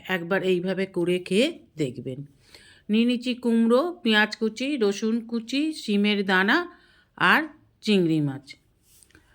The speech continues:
ওভেনে কড়া বসিয়ে দিয়ে দেবো সাদা তেল,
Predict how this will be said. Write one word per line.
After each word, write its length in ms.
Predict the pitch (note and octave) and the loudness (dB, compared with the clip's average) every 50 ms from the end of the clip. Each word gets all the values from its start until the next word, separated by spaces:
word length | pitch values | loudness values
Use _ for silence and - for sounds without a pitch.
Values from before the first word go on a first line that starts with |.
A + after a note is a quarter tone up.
| _ _ - | _ _ 2
ওভেনে 320 | G#3 G3+ A3+ B3 A#3+ B3+ | 4 6 6 6 4 4
কড়া 320 | B3 B3 A#3 A3 A3+ A3+ A3+ | 2 2 2 4 4 4 2
বসিয়ে 540 | A#3 A#3+ A#3+ - - C4 C4+ D4 F4 F4+ F4+ - - _ _ _ _ - | 2 -2 -2 -2 -2 0 2 2 2 0 -4 -10 -18 _ _ _ _ -8
দিয়ে 280 | F#3+ F#3+ A3 G#3+ G#3+ A3 | -2 2 4 4 4 6
দেবো 500 | G#3+ A3 G#3+ G#3+ B3+ D4+ F#4 F4+ - - - _ _ - | 6 4 4 4 4 2 2 -2 -6 -12 -20 _ _ -16
সাদা 420 | - - - G#3 G3+ F#3+ G#3 G#3 | -10 -4 0 0 2 2 2 0
তেল, 360 | G#3 G#3 G#3+ G#3 A3+ C#4+ E4+ | 0 2 2 2 2 2 0